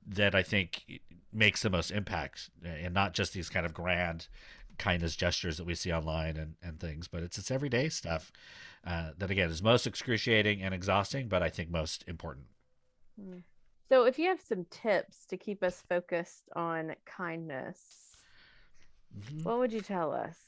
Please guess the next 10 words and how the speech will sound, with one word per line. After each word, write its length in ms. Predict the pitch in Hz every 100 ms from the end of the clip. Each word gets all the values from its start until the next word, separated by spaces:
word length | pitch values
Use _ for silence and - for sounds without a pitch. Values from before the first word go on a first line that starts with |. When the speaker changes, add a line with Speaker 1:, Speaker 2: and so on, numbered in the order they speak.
| - - - - - - - - - _ _ _ _ _
Speaker 1:
Make 400 | 104 110 113 123
the 80 | -
choice 600 | 123 147 135 139 - - -
every 280 | 127 139
day 480 | 135 127 117 120 147
at, 160 | 113 -
as 200 | 110 104
a 80 | 101
grand 400 | 90 104 107 117
gesture. 600 | 110 98 - 101 98 131